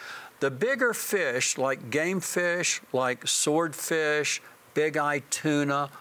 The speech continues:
marlin, uh, you know, sea bass, these fish, and shark, oh, shark's real f-, high in mercury. These fish are high mercury fish. The more mercury you eat, the bigger the fish, generally the more mercury it contains,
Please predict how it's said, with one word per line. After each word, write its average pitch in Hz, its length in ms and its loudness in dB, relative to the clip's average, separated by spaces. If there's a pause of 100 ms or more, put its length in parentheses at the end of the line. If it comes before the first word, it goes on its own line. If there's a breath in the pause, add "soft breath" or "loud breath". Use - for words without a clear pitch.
(180 loud breath)
marlin, 143 880 0 (420 loud breath)
uh, 127 560 0
you 139 120 -2
know, 123 100 0
sea 156 300 0
bass, 143 480 -2
these 254 320 0
fish, 139 520 0
and 120 160 -2
shark, 151 460 0
oh, 135 140 2
shark's - 420 0
real 135 240 2
f-, - 180 -6 (100)
high 127 260 -2
in 123 180 -4
mercury. - 400 -4 (380 loud breath)
These 214 200 0
fish 165 380 -2
are 123 120 0
high 170 260 0
mercury 139 440 -2
fish. - 640 -4 (340 loud breath)
The 131 120 0
more 202 240 2
mercury 185 480 0
you 139 280 0
eat, 160 320 -2
the 131 60 -2
bigger 165 300 0
the 135 100 2
fish, 156 360 -2
generally 147 340 0
the 127 80 0
more 127 200 0
mercury 131 380 0
it - 80 -6
contains, 151 580 -4